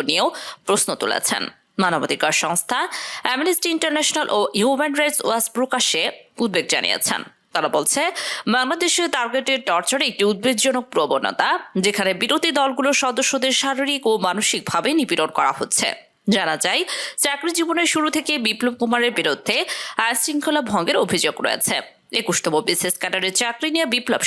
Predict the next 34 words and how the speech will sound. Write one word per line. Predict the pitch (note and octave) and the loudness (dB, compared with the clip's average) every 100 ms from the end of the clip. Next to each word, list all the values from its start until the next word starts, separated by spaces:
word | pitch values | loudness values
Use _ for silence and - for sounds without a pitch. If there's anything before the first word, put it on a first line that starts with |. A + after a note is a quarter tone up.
| - | 0
সরকার | A#2+ - A#3 F4 - - - | -2 0 0 -2 -6 -12 -2
উনিশশো | C#4 D4 E4+ F4 | 2 2 2 0
চুরানব্বই | D#4+ D4 D4 D4 D4+ | 0 0 0 0 0
সালে | D4 C#4+ C#4+ | 0 2 0
ছিলেন | - C#4+ B3+ | 0 0 0
জগন্নাথ | G3+ G3+ A3+ A#3 - | 0 -2 -2 -4 -2
হল | A3+ A3 | 0 0
শাখা | G#3+ A#3 A#3 B3 A#3+ - | 0 0 0 0 0 -2
ছাত্রলীগের | A#3 D#3+ F3+ D3+ D#3+ D4+ | -2 0 -2 -2 0 0
সেক্রেটারি। | - D#3 C#3 C3+ G#2 - _ - | 0 -2 -2 -2 -4 -6 _ -4
জগন্নাথ | F#3+ F#3 D#3 D#3+ | -2 0 0 0
হলে | - F3 E4 - - - | 0 0 0 -4 -8 -4
সাধারণ | - D4 C#4+ E4+ E4+ | 0 0 0 0 0
সম্পাদক | D4 D4+ D4 D4 | 0 0 -2 0
থাকাকালীন | C4+ C4+ C#4 C4 C4+ | -2 0 0 2 2
সময়ে | - C4 C#4 | 2 2 2
বিপ্লব | G3+ E3 D#3 D3+ | 2 0 -2 0
সহ | - F#3 A3 | 0 0 -2
পনেরো | G#3 A#3+ C4+ C#4+ | 0 2 2 2
জন | C4+ C#4+ | 2 2
ছাত্রলীগ | - G3 - G3 D3 | 0 -2 -4 -6 0
কর্মী | D#3 - C#4 | 0 0 0
গ্রেপ্তার | A3 E3 - - | 2 0 0 -2
হয়েছিল। | - - - C#3+ E2 - _ | -2 -2 0 0 -2 -6 _
তাদের | - - D3 | -4 -2 0
মুক্তির | D#3 - F3 E3 | -2 -2 -2 0
দাবি | E3 | -2
করে | - A3+ G4+ - - - - G#3+ | 0 0 0 -2 -6 -8 -2 0
বাংলাদেশ | C4+ C4+ E4 F4+ | 2 0 0 2
ছাত্রলীগের | F4+ D#4 D4+ C#4+ C4+ A#3+ | 2 0 0 -2 0 0
ঢাকা | G#3+ G#3+ A#3+ | 0 0 0
বিশ্ববিদ্যালয় | B3+ C#4 B3+ A#3+ B3+ B3+ B3+ | 0 2 0 2 2 2 0
শাখার | F#3 - E3+ | 0 -2 -2
পক্ষ | E3+ - | -2 -2